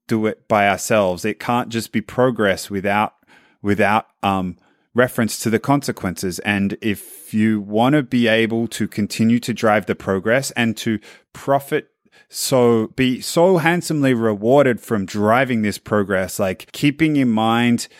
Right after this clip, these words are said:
the consequences and the people who will suffer the consequences and how that will be taken care of, and driving that debate I think is just, is going to be as important for us going forward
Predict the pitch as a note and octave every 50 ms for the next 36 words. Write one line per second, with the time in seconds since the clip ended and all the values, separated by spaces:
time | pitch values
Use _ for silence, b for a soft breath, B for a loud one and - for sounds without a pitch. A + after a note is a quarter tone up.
0 | b b b b A2 A2 - - - A#2 A2 A#2 - C3+ - - C3+ C3+ C3+ -
1 | D3 C3+ A2 A#2 A2 G#2 F#2+ - C3 A#2+ A2 - A2+ A2 A2+ G#2 G2+ G2 - -
2 | A#2 G#2+ - - B2+ A#2+ A2+ - B2+ A#2 A2+ - - - - B2+ B2+ B2 - A#2+
3 | G2+ F2 F#2+ F#2+ F#2 - G#2 G#2 G#2+ A2 G#2+ - A#2 A2+ G2 A2 G#2 - - G#2
4 | G2 - G2+ F#2+ - - - G#2+ F#2 G2+ A2+ A#2+ G#2+ - G2+ G2+ - - G2 G2
5 | G2 G#2 A2+ A2+ C3 C3 B2 G#2+ G#2+ G2 - - - G2+ F2 - - F#2+ G2 G#2+
6 | C3+ - _ b b b b b b b b - - A2 A2 - - C3+ A#2 -
7 | B2 G#2+ F2+ - - B2 G#2+ - - - - A#2 G#2 - - - C#3 D3 D#3+ E3
8 | D#3+ C#3 A#2 C3 A#2+ - - A2 A#2 A#2+ C3+ A#2+ B2+ C3+ B2 A2 - - B2 B2+
9 | B2+ A#2+ A2 G#2 - - - A2+ A2+ A2 G2+ - - A2+ G#2+ G2+ G2 F#2 - A2+
10 | G#2+ G2+ G2 F#2+